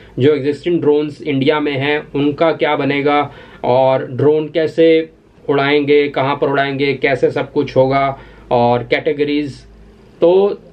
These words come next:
हर एक aspect के ऊपर final regulations आई हैं, उनका draft आया है, वो मैं सारा study कर चुका हूँ और मैंने link भी दे दिया है नीचे video में, आप जाके खुद भी पढ़ सकते हैं।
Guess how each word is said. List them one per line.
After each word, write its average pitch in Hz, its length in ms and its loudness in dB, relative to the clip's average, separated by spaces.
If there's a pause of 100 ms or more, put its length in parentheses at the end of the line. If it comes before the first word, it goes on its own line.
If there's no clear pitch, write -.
हर 135 120 2
एक 190 260 0
aspect 165 400 -4
के 165 80 0
ऊपर 160 300 0
final 151 380 -2
regulations 135 600 -2
आई 127 240 -2
हैं, 160 120 0 (140)
उनका 131 200 0
draft 127 380 -2
आया 135 120 0
है, 147 80 -2
वो 139 140 -4
मैं 127 120 0
सारा 131 200 0
study 135 300 -2
कर 131 120 0
चुका 123 220 -4
हूँ 165 180 -2 (320)
और 135 280 2
मैंने 147 180 0
link 160 260 -2
भी 180 100 4
दे 175 140 0
दिया 175 180 0
है 175 60 2
नीचे 165 340 0 (160)
video 135 340 4
में, 170 140 -2
आप 131 240 -4
जाके 143 420 0
खुद 139 280 -6
भी 156 100 0
पढ़ 151 160 0
सकते - 320 -2
हैं। 175 180 -2